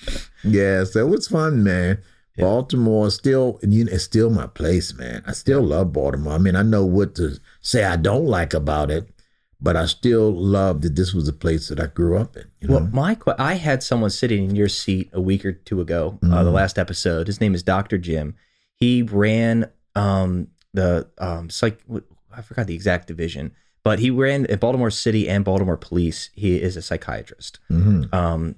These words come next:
Speaker 2: and so he got to, to go in and telling me about how Baltimore has become such a dangerous place. To me, like, it was very interesting to hear his perspective, but I hear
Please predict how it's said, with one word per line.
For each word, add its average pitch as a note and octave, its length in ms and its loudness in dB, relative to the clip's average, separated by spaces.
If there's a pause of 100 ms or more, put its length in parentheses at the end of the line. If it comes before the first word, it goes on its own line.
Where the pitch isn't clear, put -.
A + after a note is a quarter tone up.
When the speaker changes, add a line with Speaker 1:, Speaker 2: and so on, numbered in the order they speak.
(120)
Speaker 2:
and F#2 260 0
so F#2+ 400 0 (160)
he A2 380 -4
got G#2 300 -2 (200)
to, F2 140 -2
to - 200 -16
go G#2 220 2
in F#2 100 2
and F2 120 -2
telling G2 320 0
me E2 280 -4
about E2+ 420 -2
how F#2+ 180 -4
Baltimore F2 520 -2
has F2 300 -12 (160)
become F2 280 -10
such - 280 -6
a E2+ 40 -6
dangerous F#2+ 520 -2
place. F#2 320 0 (400)
To D#3 100 2
me, F3+ 380 0
like, A#2+ 180 0
it B2 60 0
was A2+ 100 0
very D3+ 200 0
interesting A2 400 -2
to F#2+ 60 0
hear G2 160 0
his F#2+ 120 -2
perspective, C3 640 -2 (360)
but G#2+ 120 2
I G#2+ 80 0
hear C#3+ 360 0